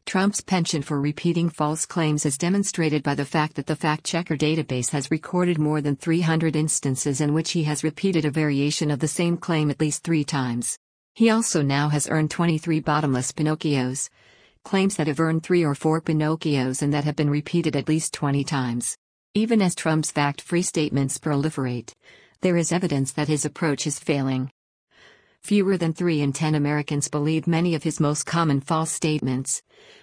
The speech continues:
according to a Washington Post fact-checker poll published in December. Only among a pool of strong Trump approvers, about one in six adults in the survey, did large majorities accept several, although not all,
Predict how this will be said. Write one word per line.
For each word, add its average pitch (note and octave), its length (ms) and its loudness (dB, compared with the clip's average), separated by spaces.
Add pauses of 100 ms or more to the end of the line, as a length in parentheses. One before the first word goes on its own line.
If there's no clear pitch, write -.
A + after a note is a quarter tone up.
(120)
according D#3+ 400 0
to D3+ 160 -2
a C#3 40 2
Washington D3 600 0
Post E3 320 -2
fact-checker D#3 640 -2
poll D#3 280 0
published C#3+ 460 -2
in C#3+ 120 -2
December. C3 580 -2 (400)
Only F#3+ 260 4
among D#3+ 260 4
a D3 60 0
pool E3 320 2
of C#3+ 100 2
strong D#3+ 380 0
Trump D#3+ 320 -4
approvers, D3+ 720 -2 (560)
about D3+ 300 0
one D#3+ 180 2
in D#3+ 120 0
six - 340 -2
adults D3+ 380 -2
in C#3+ 100 2
the C#3 80 0
survey, C3+ 580 -2 (220)
did E3 160 4
large D#3 340 2
majorities D3+ 560 0
accept - 380 -2
several, C3+ 520 -4 (200)
although E3 280 2
not E3 280 2
all, D3+ 340 -2